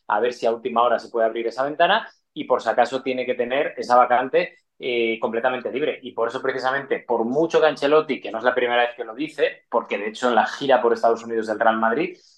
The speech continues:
ya lo comentó hasta en tres ocasiones, que el equipo estaba completo, por mucho que Ancelotti diga,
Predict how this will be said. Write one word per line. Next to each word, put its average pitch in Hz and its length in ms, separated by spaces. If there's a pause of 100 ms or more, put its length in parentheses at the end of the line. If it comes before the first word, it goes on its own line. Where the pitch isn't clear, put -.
(140)
ya 131 140
lo 135 80
comentó 127 380
hasta 127 180
en 113 140
tres 131 180
ocasiones, 143 580
que 107 100
el 98 60
equipo 113 220
estaba 131 240
completo, 165 420 (280)
por 135 180
mucho 185 300
que 185 40
Ancelotti 156 440
diga, 156 340